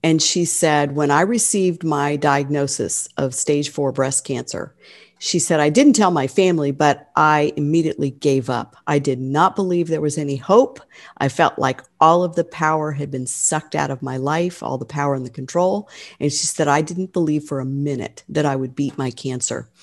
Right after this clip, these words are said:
And she said, "But everything changed today when I walked in to my freshly cleaned home."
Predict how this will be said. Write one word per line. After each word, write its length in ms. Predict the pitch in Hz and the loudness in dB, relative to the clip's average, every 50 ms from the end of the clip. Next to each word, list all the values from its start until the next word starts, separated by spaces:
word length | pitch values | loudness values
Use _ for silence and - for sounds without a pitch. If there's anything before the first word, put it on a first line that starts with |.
| - - - _ _ - - - | -20 -20 -20 _ _ -12 -6 -4
And 80 | 147 | -2
she 140 | 139 180 175 | 0 2 2
said, 200 | 151 - 180 156 | 2 2 2 0
"But 100 | 151 147 | 2 2
everything 440 | 151 170 196 262 254 - 247 180 160 | 2 4 4 2 2 2 2 2 2
changed 500 | - - - 165 160 165 175 - - - | 0 -2 -2 0 0 0 0 -2 -2 -2
today 320 | - 170 156 151 143 139 143 | 0 2 2 2 2 2 0
when 120 | 139 135 | 0 -2
I 100 | 131 135 | -2 -4
walked 440 | 131 131 135 135 151 165 - - 165 | -4 -2 -2 -2 -2 -2 -4 -6 -6
in 340 | 147 139 135 135 143 147 139 _ _ - _ _ - | -4 -4 -4 -4 -6 -8 -12 _ _ -20 _ _ -4
to 80 | - 156 | -2 0
my 200 | 151 139 123 123 | 2 2 0 -2
freshly 560 | - - - 160 151 156 - - - 180 170 | -4 -6 -4 -2 -2 -2 -2 -2 -2 -2 -4
cleaned 420 | 170 - - 165 160 151 151 143 | -4 -6 -4 -2 -2 -2 -2 -2
home." 420 | 131 151 143 127 117 120 120 131 | -4 -4 -4 -4 -4 -6 -8 -8